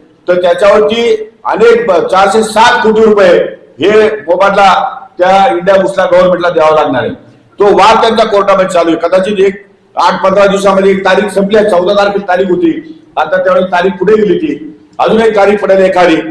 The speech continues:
व त्या तारखेमध्ये ही जमीन मिळाल्यानंतर आपल्याला जी आउटसाइडला त्या ठिकाणी पंधरा टक्के जमीन मिळणार आहे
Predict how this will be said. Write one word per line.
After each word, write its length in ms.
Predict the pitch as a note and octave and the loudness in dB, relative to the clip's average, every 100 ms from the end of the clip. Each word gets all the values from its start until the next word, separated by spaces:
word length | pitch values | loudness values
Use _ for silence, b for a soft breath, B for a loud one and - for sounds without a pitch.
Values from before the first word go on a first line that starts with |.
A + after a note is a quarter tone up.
| - - | -10 -12
व 60 | D#3 | -6
त्या 120 | G3 | -4
तारखेमध्ये 600 | G3 F3+ F#3 G#3 G#3 G#3 | 0 0 0 0 0 0
ही 160 | G3+ G#3 | 0 0
जमीन 280 | F#3 G#3+ G#3+ | -2 0 2
मिळाल्यानंतर 560 | G#3 G3 F#3+ G3 A3 A3 - _ b - | 2 2 0 2 0 0 -8 _ b -6
आपल्याला 360 | D#3 G#3+ A3 | -2 2 2
जी 100 | G#3+ | 2
आउटसाइडला 580 | A3+ G#3 - B3 A#3 A#3+ | 2 2 2 2 2 2
त्या 140 | A3 | 2
ठिकाणी 280 | A3 G3+ G#3 | 0 0 -2
पंधरा 300 | G3 F#3+ G3 | -2 0 0
टक्के 200 | F#3+ F#3+ | 0 -2
जमीन 260 | F3+ F3+ F3+ | -2 -4 -4
मिळणार 240 | F3 F3 | 0 0
आहे 80 | D#3+ | 0